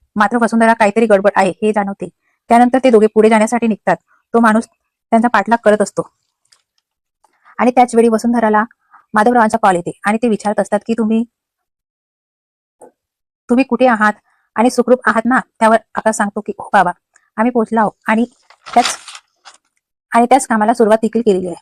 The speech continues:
तर जयश्री म्हणत असते की, "आकाश, तू मला दर चार तासांनी कॉल करणार होता ना,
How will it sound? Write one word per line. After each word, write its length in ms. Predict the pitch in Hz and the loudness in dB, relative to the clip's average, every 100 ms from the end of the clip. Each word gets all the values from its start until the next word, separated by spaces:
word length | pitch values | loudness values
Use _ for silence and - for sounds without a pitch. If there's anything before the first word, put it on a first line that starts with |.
| _ - | _ 0
तर 80 | 240 | 2
जयश्री 280 | 220 220 | 2 0
म्हणत 220 | 240 220 214 | -2 -2 -2
असते 180 | - | -6
की, 100 | 226 220 | -6 -4
"आकाश, 240 | 208 220 - | -4 -4 -2
तू 80 | 254 | -2
मला 220 | 214 214 - _ _ _ | 0 -2 -4 _ _ _
दर 120 | - 240 - _ _ - | 0 0 0 _ _ -2
चार 120 | 233 | 0
तासांनी 260 | 226 226 226 | 0 -2 -2
कॉल 160 | 226 202 | -2 -2
करणार 240 | 214 220 | -2 -2
होता 180 | 196 | -2
ना, 80 | 202 | -2